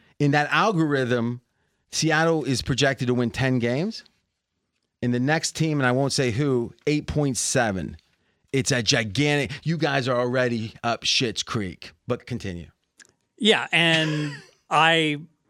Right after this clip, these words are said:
Speaker 2: evaluated Seattle as being one of my top two, but it was too close to call, so I wasn't gonna bid for it. I'll take the Minnesota Vikings.
Speaker 1: Ooh, I can't even see them on my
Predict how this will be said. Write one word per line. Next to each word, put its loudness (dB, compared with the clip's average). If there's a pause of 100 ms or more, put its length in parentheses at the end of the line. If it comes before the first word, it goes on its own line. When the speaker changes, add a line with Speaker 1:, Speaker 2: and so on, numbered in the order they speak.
(440)
Speaker 2:
evaluated 2
Seattle 2
as -2
being 2
one 0
of -2
my 0
top 2
two, 2
but 2
it 4
was -2
too 0
close 2
to -8
call, 4
so 0
I 4
wasn't 0
gonna 0
bid 0
for 2
it. 6
I'll 2
take 0
the 2
Minnesota 0
Vikings. -4
Speaker 1:
Ooh, -2
I -4
can't -2
even -4
see -2
them -2
on 0
my -2